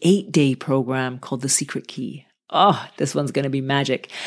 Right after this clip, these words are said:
This is the first time I've ever taught a program directly on manifestation. And honestly, I believe with all my heart that my ability to manifest things has been the key to every success that I've had in my life.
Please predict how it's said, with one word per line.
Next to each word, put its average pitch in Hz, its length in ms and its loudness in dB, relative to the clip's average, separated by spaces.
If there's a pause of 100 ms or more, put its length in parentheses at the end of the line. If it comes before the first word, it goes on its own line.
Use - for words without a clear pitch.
(200)
This 220 240 6
is 311 140 4
the 277 100 6
first 196 400 2
time 214 180 6
I've 147 240 4
ever 156 220 4
taught 151 280 2
a 147 60 2
program 139 480 4
directly 135 540 4
on 135 400 2
manifestation. 127 960 0
And 147 200 -2
honestly, 185 640 4
I 147 120 0
believe 151 720 2 (480)
with 143 120 2
all 147 140 4
my 143 120 4
heart 147 360 2
that - 320 0 (480)
my 151 340 4
ability 160 580 6
to 139 100 -2
manifest 143 560 2
things 196 240 4
has 151 160 2
been 143 160 2
the 131 80 -2
key - 240 -2
to - 160 -2
every 135 180 2
success 131 600 0
that 135 140 -4
I've 123 120 -2
had 127 180 -2
in 127 80 -4
my 123 140 -6
life. 117 540 -8